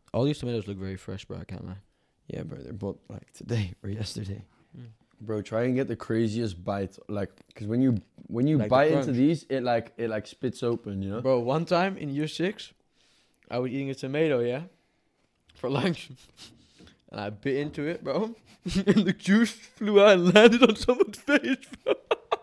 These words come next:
Speaker 1: Bro, so crazy, so crazy, bro. No,
Speaker 2: That's
Speaker 1: from,
Speaker 2: outrageous,
Speaker 1: bro,
Speaker 2: bro.
Speaker 1: from then on, I was always fucking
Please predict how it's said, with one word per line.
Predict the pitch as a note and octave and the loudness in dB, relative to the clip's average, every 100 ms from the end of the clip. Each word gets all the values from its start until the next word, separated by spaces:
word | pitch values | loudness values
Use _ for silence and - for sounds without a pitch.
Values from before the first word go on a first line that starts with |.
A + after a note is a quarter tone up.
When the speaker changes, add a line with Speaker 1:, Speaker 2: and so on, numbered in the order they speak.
| _ - _ _ _ _ - - - - | _ -14 _ _ _ _ -18 -14 -14 4
Speaker 1:
Bro, | F#4+ A#4+ B4 B4+ - - - - - _ - - - - _ - | 10 12 12 8 4 -2 -6 -12 -12 _ -10 -10 -10 -14 _ -8
so | C4+ C4+ C4+ | 0 2 2
crazy, | - A3+ A#3+ F3+ C#3+ - - - - - | 4 4 4 0 -10 -20 -18 -16 -18 -20
so | - F#3 F#3 | -4 0 0
crazy, | F3+ E3+ E3 D#3 C3+ | 0 -2 -2 -4 -8
bro. | A#2+ A2 - _ _ _ _ _ _ _ _ _ _ _ _ _ | -14 -16 -18 _ _ _ _ _ _ _ _ _ _ _ _ _
No, | A#2+ | -6
Speaker 2:
That's | B2 C3 | -2 0
Speaker 1:
from, | A#2 | 2
Speaker 2:
outrageous, | A2 G#2 F#2 F#2+ | 2 0 -2 -2
Speaker 1:
bro, | D#3 | -2
Speaker 2:
bro. | D#3 | 0
Speaker 1:
from | D#3+ | -2
then | F3+ F#3 | 0 0
on, | F#3+ | 0
I | E3+ | 2
was | E3 D#3 | 0 2
always | D#3+ D#3+ | 0 0
fucking | - D#3 - C#3+ | -4 -6 -6 -10